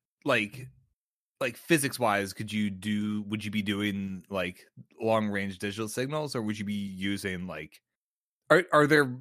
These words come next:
radio waves in space that would travel faster than that? I don't know. I don't know.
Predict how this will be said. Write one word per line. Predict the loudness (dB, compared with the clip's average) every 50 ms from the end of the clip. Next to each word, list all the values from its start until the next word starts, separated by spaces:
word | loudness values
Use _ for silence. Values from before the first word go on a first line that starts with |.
| -12 _
radio | -12 -6 -2 0 0 2 0 0
waves | 2 2 2 2 2 0 -2 -4 -6
in | -8 -8
space | -8 -8 -8 -8 -8 -8
that | -10 -12
would | -12 -10
travel | -10 -10 -10 -10 -12
faster | -14 -14 -14 -14 -16 -18 -20
than | -20
that? | -20 -20 -10 _
I | 0 2
don't | 2 2 2
know. | 0 -4 -6 -10 _ _ -2
I | -2 0 2
don't | 2 0 0
know. | 0